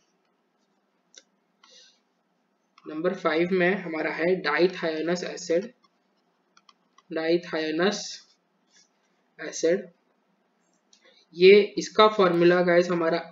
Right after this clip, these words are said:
आता है, इसका formula है एच टू एस टू ओ फ़ोर और इसका structure भी, यहाँ पर भी दो sulphur है तो दो sulphur बना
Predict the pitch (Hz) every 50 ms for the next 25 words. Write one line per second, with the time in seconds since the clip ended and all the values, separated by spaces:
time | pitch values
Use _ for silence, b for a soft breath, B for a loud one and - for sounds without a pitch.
0 | - - 160 147 - 156 156 151 160 170 214 208 - - _ _ _ _ _ _
1 | _ _ _ _ _ _ _ b b b b b b b b b b _ - -
2 | 180 - - 180 175 - 170 160 160 160 160 170 180 185 180 - 160 165 160 -
3 | - - - - 175 170 175 185 180 180 - 156 160 160 - - - - - -
4 | 170 175 180 185 180 - - 147 156 156 165 165 165 - - - - 139 147 175
5 | - b b b b b b _ - 160 175 175 - - 214 202 - - 185 175
6 | - - - 196 196 185 185 196 196 185 175 175 180 185 185 196 202 185 175 175
7 | 170 175 175 165 165 - 165 160 175 175 185 175 165 165 165 170 156 151 - 165
8 | 160 170 160 156 151